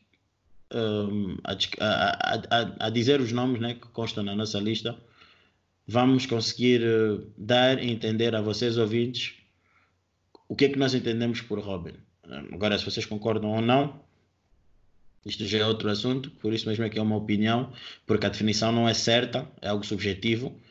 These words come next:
e por isso mesmo é que nós estamos aqui para debater isso.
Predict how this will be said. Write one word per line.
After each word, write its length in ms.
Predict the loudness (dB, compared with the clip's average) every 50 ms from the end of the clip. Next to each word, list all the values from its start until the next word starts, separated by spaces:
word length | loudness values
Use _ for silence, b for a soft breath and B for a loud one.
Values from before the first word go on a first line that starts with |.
| b b b b b b -8
e 420 | -4 -2 0 2 2 2 2 0 0 2
por 100 | 4 4
isso 160 | 4 4 2
mesmo 200 | 0 0 2 0
é 40 | 0
que 100 | 0 -2
nós 120 | -2 -2
estamos 240 | 0 0 0 0 0
aqui 240 | 0 0 0 0 0
para 300 | 0 0 0 0 0 -2
debater 600 | -4 -4 -2 0 0 0 0 0 0 -2 -2 -2
isso. 340 | -4 -6 -8 -10 -14 -16